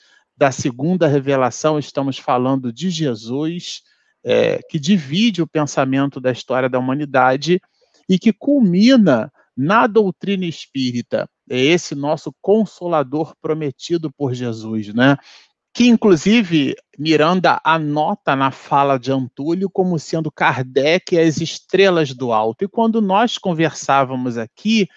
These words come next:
é, a própria Carmen nos lembrou,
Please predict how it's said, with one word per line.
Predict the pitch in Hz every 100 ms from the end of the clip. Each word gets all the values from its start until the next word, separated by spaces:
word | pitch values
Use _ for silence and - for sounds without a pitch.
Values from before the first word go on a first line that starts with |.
| _ _ _ -
é, | -
a | -
própria | 175 185 190 180
Carmen | - 160 170 160
nos | 147 143
lembrou, | 135 139 127 123 165 214 160